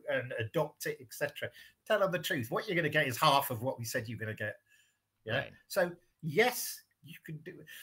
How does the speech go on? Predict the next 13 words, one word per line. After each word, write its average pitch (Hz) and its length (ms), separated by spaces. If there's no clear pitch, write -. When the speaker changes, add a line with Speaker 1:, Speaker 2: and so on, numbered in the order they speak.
Speaker 1:
I 139 60
don't 247 180
know 208 100
whether 185 200
you'd 175 220
call 175 220
it 147 100
a 135 40
good 123 240
job 117 280
or 104 160
not. 98 220
<laughs> - 160